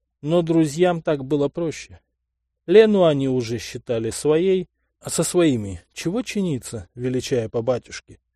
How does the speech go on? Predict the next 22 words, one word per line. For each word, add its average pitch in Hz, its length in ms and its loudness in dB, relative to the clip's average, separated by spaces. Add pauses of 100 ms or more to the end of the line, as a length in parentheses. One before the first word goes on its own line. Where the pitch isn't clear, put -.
(340)
Но 151 200 4
её 139 360 4
это 220 200 0
тоже 123 300 -2
ничуть 123 360 -8
не 175 120 -6
задело 107 500 -8 (340)
и 185 80 -6
не 196 120 0
покоробило. 113 680 -4 (640)
Вот 143 220 0
так 233 240 2
она 175 260 4
обрела 143 380 6
новую 123 420 2
родню, 143 480 -2 (360)
только 160 280 -2
виновника 147 720 0
этого 107 340 -4
события 104 640 -6
не 143 260 -4
было, 95 340 -6